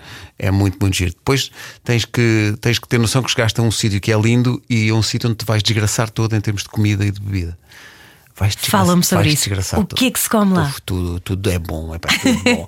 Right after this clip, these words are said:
Speaker 2: <laughs>
Speaker 1: Já te falei dos sucos naturais e tal,
Speaker 2: Aham.
Speaker 1: mas o vatapá, o bobó de camarão, a feijoada à brasileira. Tens que ir a um sítio, lá está, os portugueses. Encontrei neste sítio o grande ator Nuno Lopes, que
Speaker 2: Hum.
Speaker 1: estava lá a trabalhar na altura. Encontrei-o assim na rua,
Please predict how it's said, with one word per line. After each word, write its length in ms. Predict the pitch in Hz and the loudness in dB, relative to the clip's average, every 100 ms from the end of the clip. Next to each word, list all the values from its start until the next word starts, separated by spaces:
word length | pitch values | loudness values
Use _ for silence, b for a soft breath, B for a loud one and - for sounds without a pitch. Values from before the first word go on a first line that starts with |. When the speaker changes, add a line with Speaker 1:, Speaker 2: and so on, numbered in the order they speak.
| 233 | 0
Speaker 2:
<laughs> 160 | 185 135 | 0 0
Speaker 1:
Já 140 | 113 | 0
te 80 | 104 | 2
falei 180 | 117 117 | 2 4
dos 160 | 104 - | 2 2
sucos 260 | 123 - | 0 0
naturais 560 | 113 107 107 120 117 101 | 0 2 2 4 2 2
e 60 | 101 | 2
tal, 220 | 110 107 | 2 2
Speaker 2:
Aham. 300 | 170 165 165 156 | 2 2 2 2
Speaker 1:
mas 100 | 95 | 2
o 160 | 95 92 | 2 2
vatapá, 880 | 98 95 143 - - 95 92 82 85 | 0 0 -4 -2 -2 0 0 0 -2
o 80 | |
bobó 320 | 98 85 87 95 | -4 -6 -4 -4
de 80 | |
camarão, 720 | - 90 85 87 95 95 92 85 | 0 0 2 2 2 2 0 -2
a 60 | |
feijoada 520 | - 90 82 85 92 | -2 -2 0 0 0
à 40 | 92 | 2
brasileira. 680 | 92 92 90 92 95 95 B B B | 2 2 2 2 0 -2 B B B
Tens 200 | 127 120 | 0 2
que 100 | 147 | 4
ir 40 | |
a 40 | 139 | 4
um 80 | 127 | 2
sítio, 480 | - 131 139 139 - - | 2 0 0 -4 -6 -2
lá 100 | 117 | 0
está, 220 | 101 92 | 0 -2
os 100 | 92 | -4
portugueses. 460 | - - 95 87 - B B B B | -8 -6 -4 -6 -12 B B B B
Encontrei 480 | 139 131 143 131 180 | 0 4 2 4 4
neste 240 | 165 143 | 4 2
sítio 420 | - 147 - 151 - | 0 0 2 -2 0
o 120 | 135 | 0
grande 360 | 117 147 139 123 | 4 4 4 4
ator 400 | 120 - 127 123 | 2 2 4 6
Nuno 240 | 131 151 | 6 6
Lopes, 420 | 107 98 - - - _ _ | 4 2 -2 -14 -14 _ _
que 80 | - | -2
Speaker 2:
Hum. 60 | 254 | 0
Speaker 1:
estava 240 | 285 113 | 4 4
lá 120 | 123 | 4
a 20 | 120 | 4
trabalhar 260 | 120 120 | 2 4
na 80 | 117 | 2
altura. 320 | 107 98 95 _ b b b | 2 -2 -6 _ b b b
Encontrei-o 300 | - 113 156 | -4 2 4
assim 160 | 156 - | 4 4
na 120 | 160 | 4
rua, 380 | 127 131 101 | 4 4 2